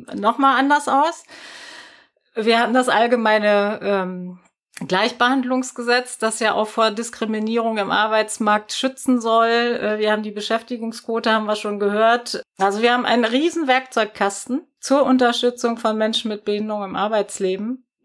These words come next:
Ähm, und man müsste aus dem Werkzeugkasten, muss man für jede Person aufgrund der Unterschiedlichkeit und auch aufgrund der Unterschiedlichkeit von Arbeitsplätzen, äh,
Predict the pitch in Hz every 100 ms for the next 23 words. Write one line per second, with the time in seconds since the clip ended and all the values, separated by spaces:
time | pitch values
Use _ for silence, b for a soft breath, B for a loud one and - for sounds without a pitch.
0 | B B B B B B B - 202 196
1 | 196 196 196 196 208 208 214 208 214 254
2 | - 220 220 226 214 226 240 - 240 -
3 | 226 226 - 226 254 254 247 240 233 220
4 | 262 269 247 220 233 254 208 - 214 370
5 | 247 202 202 214 - 240 226 233 233 226
6 | 226 226 214 202 220 - 233 233 220 208
7 | 226 220 214 226 208 - 214 208 208 202
8 | 208 254 220 - - 202 208 247 226